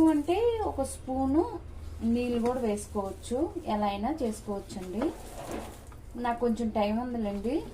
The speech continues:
నేను ఏం చేస్తానంటే ఒక పది నిమిషాలు పక్కన పెట్టేసేస్తాను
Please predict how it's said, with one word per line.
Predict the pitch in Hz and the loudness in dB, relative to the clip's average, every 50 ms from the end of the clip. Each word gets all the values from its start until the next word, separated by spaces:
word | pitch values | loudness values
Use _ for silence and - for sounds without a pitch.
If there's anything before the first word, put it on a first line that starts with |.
| - - - - - - - - - - - - - - - - - - 220 | -12 -12 -12 -12 -12 -12 -12 -12 -12 -12 -12 -12 -12 -12 -12 -10 -6 -2 0
నేను | 233 226 226 220 | 2 2 2 2
ఏం | 226 240 262 | 2 2 2
చేస్తానంటే | 277 285 269 - 269 247 233 233 220 214 - 202 202 208 208 208 208 214 214 - - - - - - - 214 214 | 0 0 0 0 -2 0 0 0 0 0 0 0 0 2 2 2 0 0 -2 -6 -10 -12 -14 -14 -8 -6 -4 -2
ఒక | 220 220 - 226 | -2 0 4 4
పది | 214 208 208 208 208 | 4 6 6 4 4
నిమిషాలు | 214 214 - 269 254 240 214 208 208 208 208 - | 2 2 2 0 0 0 0 0 0 -2 -2 -2
పక్కన | 226 - - 226 226 208 | -2 0 2 2 2 2
పెట్టేసేస్తాను | 180 - 185 175 185 180 165 165 - - 175 175 175 185 220 | 0 0 -2 -2 -2 -2 -4 -4 -4 -4 -4 -2 -2 0 2